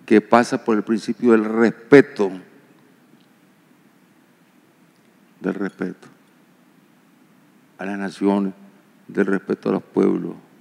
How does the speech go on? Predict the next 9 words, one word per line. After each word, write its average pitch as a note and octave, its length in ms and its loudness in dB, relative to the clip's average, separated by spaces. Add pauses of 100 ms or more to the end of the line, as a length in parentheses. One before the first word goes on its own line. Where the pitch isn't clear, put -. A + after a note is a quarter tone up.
(760)
independientemente G#2 1400 0
de G#2+ 140 2
su G#2 200 -8
tamaño, G#2+ 500 -4 (640)
independientemente G#2+ 1120 0
de A2 100 2
su G2+ 160 -8
pensamiento, G#2 1000 0
de, G2 80 -2